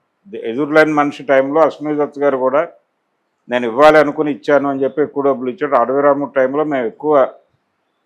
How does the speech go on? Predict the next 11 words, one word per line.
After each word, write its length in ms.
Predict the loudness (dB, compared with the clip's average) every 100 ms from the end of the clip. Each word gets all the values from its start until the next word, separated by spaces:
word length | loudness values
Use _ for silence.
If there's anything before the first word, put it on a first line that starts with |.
| -6
రెండు 200 | -4 -4
సినిమాలు 380 | -4 2 2 4
డబ్బులు 320 | 2 2 -2
ఇచ్చుకుంటామని 500 | -4 -8 0 2 2
వాళ్ళే 300 | 2 2 2
చెప్పారు, 440 | 0 -2 -2 -2
తీసుకున్నాడు 500 | -2 -10 -8 -4 -4
ఆయన. 140 | -4 -8 _ _ _ -2
ఆ 80 | 0
గొడవ 340 | 4 4 4
వేరు. 300 | 4 0 -2